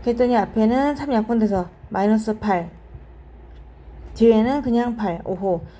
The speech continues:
정답은 영. X좌표, Y좌표 더하면은 영이 나온대요. 그럴 것도 같네요. 그림을 보니까 딱 사십오 도 같기도 하고. 정답은 영입니다.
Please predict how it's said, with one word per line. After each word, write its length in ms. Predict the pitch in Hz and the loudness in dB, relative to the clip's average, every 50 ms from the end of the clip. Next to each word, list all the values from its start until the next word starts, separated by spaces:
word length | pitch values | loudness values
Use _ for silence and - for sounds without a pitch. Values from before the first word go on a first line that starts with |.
| - _ | -20 _
정답은 640 | - 202 208 220 214 226 226 214 254 302 330 330 - - _ - - 165 | -2 2 2 4 4 4 2 2 0 0 -2 -2 -8 -16 _ -16 -6 -2
영. 340 | 180 185 196 208 180 160 151 - - - - - - - - - - - - | 0 0 0 0 -2 -4 -8 -10 -14 -20 -20 -20 -20 -20 -20 -20 -20 -6 -2
X좌표, 380 | - 214 214 - 294 277 285 277 | -2 -2 0 0 -4 -2 0 2
Y좌표 320 | 254 233 233 233 233 240 | 2 2 2 0 0 0
더하면은 680 | 214 208 202 208 208 208 214 262 285 254 202 165 143 - - _ - - - - _ - - | 2 2 2 4 4 2 2 2 2 0 -2 -4 -6 -12 -16 _ -20 -20 -20 -20 _ -14 -4
영이 220 | 185 190 208 254 262 | 0 2 4 4 4
나온대요. 560 | 233 196 185 190 190 175 175 165 156 156 160 - - _ _ _ | 2 2 0 0 -2 -4 -4 -4 -4 -6 -10 -16 -20 _ _ _
그럴 220 | - 240 269 269 | 2 2 2 2
것도 200 | 302 294 294 247 | 2 -2 -2 -2
같네요. 460 | 202 190 175 175 175 170 165 165 165 165 | -4 -2 -4 -4 -4 -4 -4 -4 -6 -4
그림을 260 | 185 185 190 190 180 | -4 -2 -2 -2 -2
보니까 720 | 185 180 180 180 180 - 170 160 160 185 220 262 294 294 - - _ _ _ _ _ _ _ _ _ _ | -4 -4 -4 -4 -4 -4 -4 -2 0 2 2 0 0 -2 -8 -18 _ _ _ _ _ _ _ _ _ _
딱 240 | _ - 269 - - | _ -6 -6 -6 -10
사십오 340 | - - 202 196 226 226 233 | -10 -10 -4 -2 0 2 4
도 80 | 233 233 | 2 2
같기도 380 | 214 185 180 - 180 165 180 185 | 2 0 -2 -4 -4 -2 -2 -2
하고. 280 | 175 165 156 156 160 - - _ _ _ _ _ _ - | -2 -4 -6 -10 -12 -14 -20 _ _ _ _ _ _ -10
정답은 680 | - 196 190 185 190 180 185 226 262 285 311 - - | -6 -4 -2 0 0 0 0 0 -2 -2 -4 -6 -8
영입니다. 920 | 180 180 180 196 208 208 190 180 175 170 175 180 202 247 277 294 294 | -6 -4 0 0 0 0 0 0 0 0 0 0 0 0 0 -2 -4